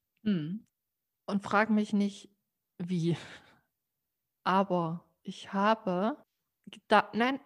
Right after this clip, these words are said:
Speaker 2: ich habe nicht mal falsch zugeschnitten. Ich habe gedacht, ich habe falsch zugeschnitten und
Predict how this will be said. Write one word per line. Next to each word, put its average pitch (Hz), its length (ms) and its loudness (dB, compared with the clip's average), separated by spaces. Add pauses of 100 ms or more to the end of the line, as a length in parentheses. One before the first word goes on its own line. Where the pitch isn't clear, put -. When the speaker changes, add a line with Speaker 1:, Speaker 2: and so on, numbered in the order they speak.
(160)
Speaker 2:
ich 262 180 -4
habe 302 160 6
nicht 240 200 4
mal 170 100 2
falsch - 340 -2
zugeschnitten. 180 600 -4 (260)
Ich - 180 -2
habe 233 160 4
gedacht, 220 480 0
ich - 180 -8
habe 180 240 2
falsch 180 420 -4
zugeschnitten 196 840 -2 (340)
und 208 320 -2